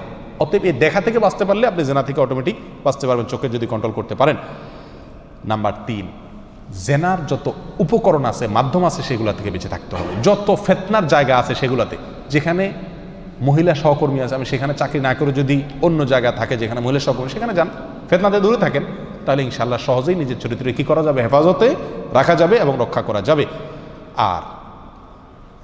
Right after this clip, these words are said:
সবসময় মাথায় রাখতে হবে, এই সচ্চরিত্রবান ব্যক্তির জন্য কি কি পুরস্কার আল্লাহ দিয়েছেন, আর চরিত্রকে নষ্ট করলে তার কি কি ক্ষতি আছে, এই জিনিসগুলোকে মাথায় রাখতে হবে। তাহলে ইনশাআল্লাহ বাঁচা কি হবে? সহজ হবে। ইমাম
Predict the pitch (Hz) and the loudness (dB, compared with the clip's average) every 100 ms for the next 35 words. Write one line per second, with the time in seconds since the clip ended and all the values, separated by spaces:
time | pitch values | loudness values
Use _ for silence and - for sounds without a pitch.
0 | - - - - - - - 127 131 110 | -20 -20 -20 -20 -20 -6 -4 -4 -2 -2
1 | 101 98 139 120 - 104 95 135 - - | -2 0 0 0 -2 -6 -4 -4 -6 -14
2 | - - - - - - - 139 120 117 | -18 -18 -20 -20 -12 -10 -4 -2 -2 -2
3 | - - 139 - - 175 175 - - 151 | -6 -2 -2 -2 -2 0 2 -2 -2 2
4 | 131 123 110 120 - 113 127 117 113 139 | 2 2 0 -2 -4 -4 -2 -4 -4 -4
5 | 135 131 135 123 - 127 117 117 104 110 | -4 0 0 -2 0 2 2 2 2 0
6 | - 151 - - - - - - 113 95 | -2 -6 -6 -12 -16 -16 -16 -2 0 0
7 | - 185 185 190 220 226 165 - 156 151 | 0 2 2 2 -2 2 0 0 0 0
8 | 143 127 - 110 - - 98 98 82 - | 0 -2 -2 -6 -8 -8 -6 -6 -8 -12
9 | - - - - 156 123 120 110 110 104 | -18 -18 -18 -4 0 2 0 0 0 0
10 | 95 104 95 - 90 90 113 113 104 117 | -2 0 -2 -2 -2 4 6 6 4 2
11 | 117 113 127 156 151 160 - - - - | 4 4 4 4 6 4 2 -4 -10 -10
12 | - - 120 110 104 95 - - 151 135 | -2 2 4 4 0 -2 -10 -4 2 2